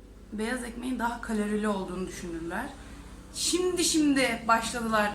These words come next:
İkisi de aynı kalori ama biz glisemik yükü fazla olduğu için beyaz ekmeği önermiyoruz diye. Çok bir problem değil. Kahvaltıda iki üç dilim ekmek yiyorsunuz.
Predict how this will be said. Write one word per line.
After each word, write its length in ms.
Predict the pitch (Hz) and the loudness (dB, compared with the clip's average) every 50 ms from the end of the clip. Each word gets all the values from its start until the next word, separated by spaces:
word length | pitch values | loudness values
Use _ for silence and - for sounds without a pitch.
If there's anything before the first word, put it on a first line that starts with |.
| - | -4
İkisi 300 | - 220 - - - - | -6 -4 0 0 2 4
de 40 | 294 | 4
aynı 280 | 294 294 294 294 285 285 | 4 4 6 4 4 4
kalori 280 | 277 240 226 233 254 | 2 2 2 2 2
ama 220 | 285 302 285 254 226 | 4 4 4 4 4
biz 160 | 233 214 208 | 2 0 -2
glisemik 520 | 226 233 226 - 254 254 247 240 - - | 0 0 0 2 2 2 0 0 0 2
yükü 480 | 226 226 220 - - - 262 254 254 254 | 2 2 2 0 0 0 0 0 0 -2
fazla 420 | - 240 233 220 220 220 226 240 | 2 2 4 4 2 0 -2 0
olduğu 200 | 233 226 220 208 | 0 0 -2 -2
için 260 | 254 247 - - 208 | -4 -4 -2 0 2
beyaz 220 | 190 185 185 180 175 | 2 2 2 2 -2
ekmeği 280 | 180 180 185 185 185 | -4 -4 -4 -2 0
önermiyoruz 720 | 190 185 185 180 170 170 170 170 170 170 175 170 165 - - | 0 2 2 2 2 0 0 -2 -4 -4 -4 -6 -8 -8 -6
diye. 280 | 202 226 277 302 - - - - - - - - | -4 -4 -4 -4 -6 -8 -14 -18 -20 -20 -20 -14
Çok 220 | - - 285 277 294 | -8 -6 -6 -4 -4
bir 60 | 269 | -6
problem 500 | - - 277 262 240 254 262 262 254 247 | -4 -2 -2 0 2 2 2 4 4 4
değil. 300 | 247 240 233 240 - - | 4 2 2 0 -2 -2
Kahvaltıda 500 | - 226 220 220 220 226 220 220 220 247 | -2 0 0 2 2 0 0 0 -2 -2
iki 200 | 233 - - 240 | -4 -2 -2 -4
üç 160 | 233 220 - | -4 -2 -4
dilim 180 | 220 220 240 240 | -2 -2 -2 -2
ekmek 440 | 202 202 - 214 220 220 214 214 | -2 -2 0 0 0 0 0 -2
yiyorsunuz. 520 | 190 180 175 175 - 190 185 202 - - | -4 -4 -4 -4 -6 -6 -6 -6 -8 -10